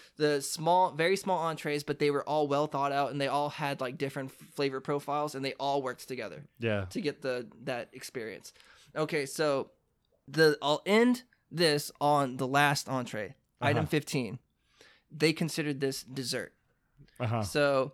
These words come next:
Speaker 1: it came out on, like, this, like a, like a piece of wood, as if, you know, you were ordering, like, a, a flight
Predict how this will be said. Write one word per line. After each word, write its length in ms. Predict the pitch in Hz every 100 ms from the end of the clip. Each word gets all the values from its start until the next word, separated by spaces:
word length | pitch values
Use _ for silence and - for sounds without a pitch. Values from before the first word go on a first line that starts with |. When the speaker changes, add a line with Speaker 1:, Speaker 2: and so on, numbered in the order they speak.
| -
Speaker 1:
it 140 | 113
came 320 | - 175 196 190
out 320 | 175 170 - 143
on, 480 | 143 139 135 135 131
like, 180 | 131 135 _ _
this, 520 | 135 139 123 - - - _ _ _ - - - -
like 200 | 139 139 127
a, 140 | 113
like 120 | 135 143
a 40 |
piece 300 | - 214 202
of 100 | 165
wood, 220 | 165 156 -
as 300 | 147 139 147
if, 300 | 139 - -
you 100 | 156
know, 80 | 135
you 160 | 139 139
were 100 | 143
ordering, 400 | 160 151 147 135
like, 160 | 135
a, 60 | -
a 100 | -
flight 560 | - - 139 143 -